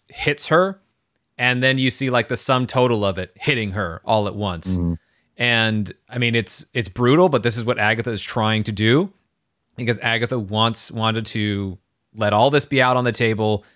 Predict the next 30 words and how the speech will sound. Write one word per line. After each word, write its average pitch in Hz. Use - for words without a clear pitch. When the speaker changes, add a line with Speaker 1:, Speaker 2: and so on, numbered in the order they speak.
Speaker 1:
acknowledge 117
all 113
of 110
it, 110
and 113
try 117
and 113
move 107
forward 107
so 110
Wanda 101
will 98
give 98
Agatha 95
the 95
information 98
that 98
Agatha 98
wants. 127
And 123
Agatha 131
wants 120
to 127
know 120
what 110
happened 117
when 110
Vision 117
wasn't 113
there 98